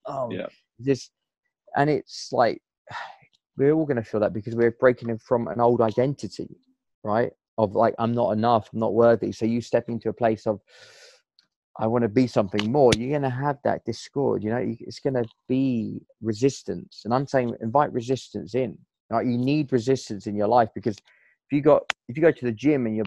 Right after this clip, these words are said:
Speaker 1: picking up a weight, you need that resistance to grow muscles. If you go to the gym and pick up nothing and just do that,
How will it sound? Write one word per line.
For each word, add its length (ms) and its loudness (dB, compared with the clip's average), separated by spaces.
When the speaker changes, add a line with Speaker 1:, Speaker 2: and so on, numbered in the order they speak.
Speaker 1:
picking 340 -8
up 160 -4
a 60 0
weight, 300 4
you 160 -4
need 200 -4
that 160 2
resistance 480 -4
to 60 -4
grow 220 6
muscles. 460 -4
If 100 -10
you 60 -10
go 80 6
to 60 4
the 60 -2
gym 200 0
and 80 -6
pick 120 0
up 100 6
nothing 400 0
and 80 -6
just 160 -8
do 120 2
that, 300 4